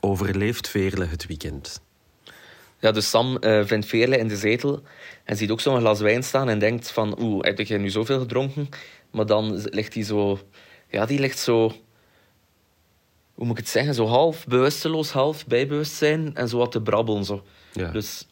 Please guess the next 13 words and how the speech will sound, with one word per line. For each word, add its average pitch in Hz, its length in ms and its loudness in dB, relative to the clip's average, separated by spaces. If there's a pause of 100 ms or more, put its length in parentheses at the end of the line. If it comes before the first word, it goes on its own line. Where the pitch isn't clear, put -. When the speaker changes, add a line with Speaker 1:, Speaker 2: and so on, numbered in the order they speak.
(260)
Speaker 2:
ja, 110 220 0
w-, - 120 -2
eh, - 100 -10 (760)
allee, 113 180 0
ik 107 60 -8
heb 107 140 0
nog 113 100 -2
nooit 131 180 0
iemand 147 240 -2
met 117 220 -2
een 107 100 -2
beroerte 131 400 -2
gezien, 156 400 -2